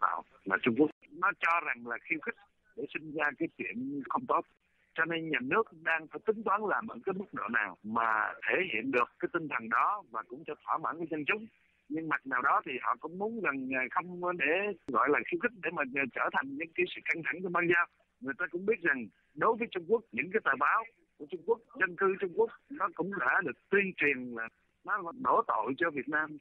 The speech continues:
trong khi nó đánh Việt Nam thì nó bảo là nó chỉ là tự vệ, trong khi đó Việt Nam mới thực sự là cái người tự vệ. Cũng là cái hoàn cảnh yếu đuối của cái tình thế yếu đuối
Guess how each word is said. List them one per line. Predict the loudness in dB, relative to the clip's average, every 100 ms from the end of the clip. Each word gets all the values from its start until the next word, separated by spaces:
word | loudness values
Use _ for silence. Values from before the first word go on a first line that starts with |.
| -4
trong | 0
khi | 2
nó | 4
đánh | 2 2
Việt | 0 0
Nam | -2 0
thì | -2
nó | -2 2
bảo | 2 2
là | 2
nó | 0 -2 -4 -2
chỉ | 0
là | 0 -2
tự | -4
vệ, | -2 -4 -6 _ _
trong | -4 0
khi | 0 2
đó | 2
Việt | 0 -4
Nam | 0 -2 0
mới | -2 -2 -4
thực | -12 -10
sự | -4 -4
là | -2
cái | 2
người | 2 2 -2
tự | -4
vệ. | -2 -4 -8 -20 _
Cũng | -4 0
là | 0 0
cái | 0
hoàn | 0 0
cảnh | -6
yếu | 2 4
đuối | 4 2
của | 0 0
cái | 0
tình | 0 0
thế | 0 2
yếu | 4
đuối | 4